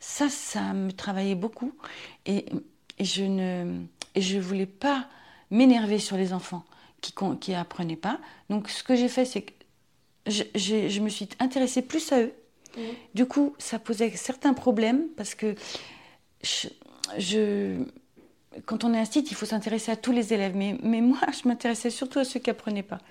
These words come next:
Speaker 2: Ouais.
Speaker 1: Donc, euh, ça m'a très vite posé problème et je, et c'est pour ça que j'ai repris des études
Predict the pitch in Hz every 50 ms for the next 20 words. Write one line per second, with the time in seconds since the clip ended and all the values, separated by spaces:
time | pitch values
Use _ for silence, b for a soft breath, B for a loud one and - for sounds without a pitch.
0 | B B B B 208 208 208 208 220 240 220 - 233 226 226 226 220 - - -
1 | - - 226 226 226 233 - - - 330 339 349 349 - - 269 269 233 254 254
2 | 254 - 226 202 226 262 320 339 269 233 - - - - - 214 208 - - 208
3 | - - - - 294 262 214 185 208 180 233 262 254 - - 277 233 226 240 208
4 | 208 220 - - - 226 226 285